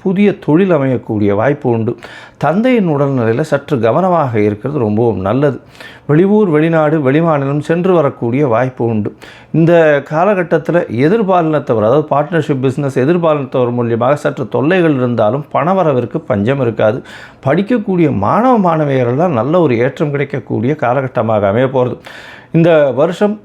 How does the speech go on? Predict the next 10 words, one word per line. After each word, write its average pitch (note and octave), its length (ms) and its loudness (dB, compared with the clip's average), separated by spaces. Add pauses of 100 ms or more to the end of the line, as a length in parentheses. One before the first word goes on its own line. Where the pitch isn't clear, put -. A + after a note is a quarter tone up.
(140)
மொத்தமாகவே E3+ 720 0
பெரிய G#3 440 2
ஏற்றத்தையும் D#3+ 680 0
மாற்றத்தையும் B2+ 680 -2
கொடுக்கக்கூடிய A#2+ 640 -2
வருஷமாக G#2 680 0
இந்த G#2 120 -4
வருஷம் G#2 220 -2
அமைய A#2+ 240 2
போறது. A2 300 -2